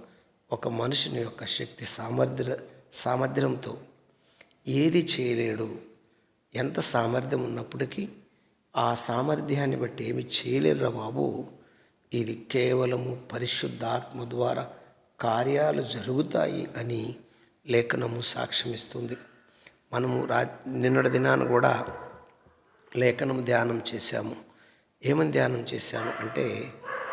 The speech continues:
"యుద్ధము యెహోవాదే, ఏ-, యెహోవాయే వారి చేతిలో నుండి నన్ను విడిపిస్తాడు" అని దావీదు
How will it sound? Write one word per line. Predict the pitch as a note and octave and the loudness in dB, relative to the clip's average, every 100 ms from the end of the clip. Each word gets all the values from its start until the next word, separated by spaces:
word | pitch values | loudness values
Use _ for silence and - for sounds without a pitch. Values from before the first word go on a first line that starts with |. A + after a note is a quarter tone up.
| - - B2+ | -8 -2 -2
"యుద్ధము | C#3 F3+ G3 | 2 4 6
యెహోవాదే, | D3+ B2 C3 B2 A#2 A2 A#2 A2 - - - - - - - - - | 4 4 2 4 2 2 0 -2 -6 -8 -10 -10 -10 -12 -14 -12 0
ఏ-, | C3 C3+ | 2 4
యెహోవాయే | A#2+ A#2+ F3 F3+ F3+ F#3+ | 2 2 4 6 6 6
వారి | F3+ C3+ B2+ - | 4 4 4 4
చేతిలో | C3 B2+ B2+ B2 | 2 2 2 2
నుండి | A#2+ A#2+ | 2 2
నన్ను | A#2+ C3+ A#3 - - - - _ _ - B2 | 2 4 2 0 -12 -18 -20 _ _ -4 0
విడిపిస్తాడు" | C#3 D3 - - B2+ A#2+ B2+ A2+ | 2 4 2 2 0 -2 -4 -4
అని | B2+ A#2 G#2+ - - A#2+ | -2 -2 -4 -8 -8 -2
దావీదు | B2 B2+ C3 B2 A#2 A2 | 2 2 2 0 -2 -4